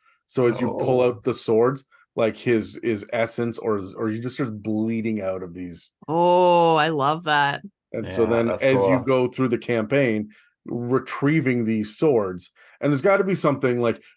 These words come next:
Speaker 1: if you grab one and pull it out, you immediately take four levels of exhaustion. Like,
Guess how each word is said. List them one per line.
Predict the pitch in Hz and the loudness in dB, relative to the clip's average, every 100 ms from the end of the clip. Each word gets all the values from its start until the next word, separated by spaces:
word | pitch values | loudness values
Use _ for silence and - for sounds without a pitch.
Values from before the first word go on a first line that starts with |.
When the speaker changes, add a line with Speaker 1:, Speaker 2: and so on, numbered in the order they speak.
| _ | _
Speaker 1:
if | 160 156 | 0 2
you | 165 | -2
grab | 151 131 147 143 | 0 2 2 2
one | 123 | 0
and | 113 | -2
pull | 120 135 | 0 0
it | 123 | 4
out, | 120 117 | 2 0
you | 120 | -4
immediately | 120 123 127 | -4 -6 -6
take | 120 107 | -6 -8
four | - 123 117 | -4 0 2
levels | 107 101 95 | 0 -4 -10
of | |
exhaustion. | 92 92 95 90 - 92 | -12 -6 -6 -6 -10 -12
Like, | 92 110 | -12 -14